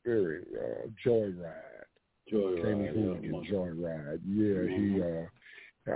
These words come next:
Speaker 1: I really like that. Uh, it's under my production and everything. So he did a great job, you know. So, uh, you know, Wendell B's, Wendell B's son is, is rocking out there too.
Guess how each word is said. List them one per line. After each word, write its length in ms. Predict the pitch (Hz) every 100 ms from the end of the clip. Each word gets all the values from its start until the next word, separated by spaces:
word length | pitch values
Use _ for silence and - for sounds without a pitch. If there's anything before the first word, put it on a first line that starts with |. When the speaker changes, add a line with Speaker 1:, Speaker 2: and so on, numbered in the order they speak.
| -
Speaker 1:
I 140 | 110
really 400 | 104 110 113 107
like 320 | 104 104 104 90
that. 160 | 104 95
Uh, 360 | 90 90 90 101
it's 160 | 98
under 240 | 110 101 98
my 160 | 98 95
production 580 | 101 87 92 - - 87
and 120 | 87 90
everything. 500 | 85 87 - 90 90 -
So 200 | 95 90 - - - -
he 120 | -
did 140 | 185 165
a 40 |
great 320 | 135 147 135
job, 400 | 117 123 110 101 -
you 140 | 107
know. 220 | 104 104 -
So, 320 | 117 107 101 - _ _ -
uh, 500 | 113 113 110 104 104 101
you 140 | 147
know, 80 | 143
Wendell 400 | 113 127 139 156
B's, 400 | 151 170 165 151 - - _
Wendell 300 | 131 135 139
B's 340 | 147 151 156 147 -
son 320 | 156 151 139
is, 140 | 127 117 - _ _ _ _ _ -
is 160 | 123
rocking 360 | 123 143 127 131
out 180 | 127 117
there 140 | 123
too. 260 | 113 - 113